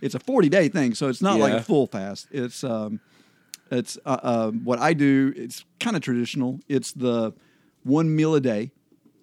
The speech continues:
Speaker 2: Uh-huh.
Speaker 1: And for me, that's most of the time lunch because I have
Speaker 2: Aw.
Speaker 1: political reasons for doing lunch <laughs> for, uh, where I work. <laughs>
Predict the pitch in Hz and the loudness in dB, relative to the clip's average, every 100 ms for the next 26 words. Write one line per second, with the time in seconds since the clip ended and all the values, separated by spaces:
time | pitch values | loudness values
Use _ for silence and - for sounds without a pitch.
0 | - 147 131 147 147 _ 123 127 127 123 | -4 0 2 2 0 _ -2 0 0 -4
1 | - _ 139 202 202 151 135 143 139 - | -10 _ 0 2 2 2 0 0 0 -2
2 | 120 120 117 123 113 - - 107 117 110 | -4 -2 0 0 -2 -6 -8 -4 -4 -2
3 | 110 113 110 107 143 113 92 92 90 - | -4 -4 -6 -6 -8 -10 -8 -10 -12 -16
4 | _ 131 127 117 113 113 110 - - _ | _ -2 -2 -2 -2 -4 -4 -8 -18 _
5 | _ _ _ _ _ _ 127 123 117 110 | _ _ _ _ _ _ 2 2 2 0
6 | - 120 117 113 127 139 - - 147 135 | -2 -2 0 0 0 -2 -2 -2 0 0
7 | - 160 156 131 180 147 127 117 131 127 | -4 -4 2 2 4 4 4 4 2 -2